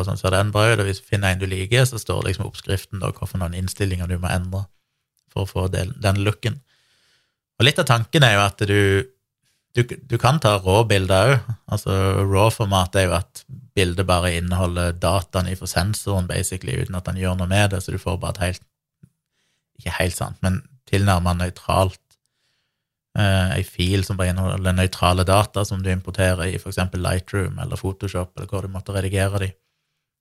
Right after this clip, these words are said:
Og så kan du da selv justere farger og hvit balanse og alt mulig sånn etterpå. Mens her kan du jo også ta J peg-bilder, at han lager et ferdig J peg-bilde.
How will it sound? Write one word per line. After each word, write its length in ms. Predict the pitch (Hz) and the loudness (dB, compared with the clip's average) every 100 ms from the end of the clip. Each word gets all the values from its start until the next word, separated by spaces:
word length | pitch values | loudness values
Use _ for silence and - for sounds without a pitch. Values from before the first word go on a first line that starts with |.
| _ | _
Og 80 | - | -6
så 120 | 101 95 | -4 -2
kan 120 | 92 | -2
du 60 | 90 | -2
da 160 | 90 90 _ _ _ | -4 -4 _ _ _
selv 340 | - 90 101 | -2 2 2
justere 420 | 92 90 87 92 92 | 0 -2 -2 -2 -2
farger 600 | 98 92 92 92 95 92 | -2 -4 -4 -4 -2 -2
og 80 | |
hvit 200 | 98 92 - | -4 -6 -6
balanse 380 | 95 92 95 | -2 -2 -4
og 100 | 90 | -6
alt 120 | 95 - | -6 -6
mulig 220 | 98 98 | -6 0
sånn 160 | 104 | 0
etterpå. 340 | 98 - 110 131 131 _ _ _ _ _ _ _ _ _ _ _ _ _ _ _ _ _ _ - - | 0 -2 0 0 0 _ _ _ _ _ _ _ _ _ _ _ _ _ _ _ _ _ _ -8 -2
Mens 160 | 110 - | 0 2
her 120 | 120 | 2
kan 140 | 117 95 | 2 2
du 80 | 95 | 4
jo 60 | |
også 160 | 98 98 | 4 4
ta 140 | 95 92 | 2 2
J 220 | 92 104 | 4 2
peg-bilder, 640 | - 104 104 107 104 127 101 | 2 -2 0 0 2 4 4
at 120 | 101 | 0
han 180 | 92 92 - _ _ _ - | -2 -4 -12 _ _ _ -6
lager 460 | 101 87 87 98 | -2 -2 0 -2
et 80 | - | 0
ferdig 400 | - 92 87 98 | -2 -2 -2 -2
J 180 | 95 113 123 | 2 2 2
peg-bilde. 560 | 104 95 95 92 98 | 0 0 -4 -4 -8